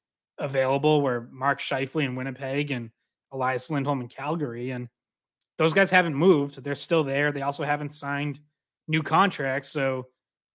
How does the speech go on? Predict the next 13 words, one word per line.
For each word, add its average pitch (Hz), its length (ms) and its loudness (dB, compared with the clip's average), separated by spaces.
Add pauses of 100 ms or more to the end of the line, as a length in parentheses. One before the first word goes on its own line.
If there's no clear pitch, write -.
(760)
you 180 140 -12
know, 131 300 -6
their 151 120 0
situation's 190 540 2
the 151 80 -6
same. 143 280 -4
They're 120 120 -10
both 143 300 -2
still 160 200 0
going 147 220 0
into 147 180 -4
the 135 100 -8
final 139 540 -8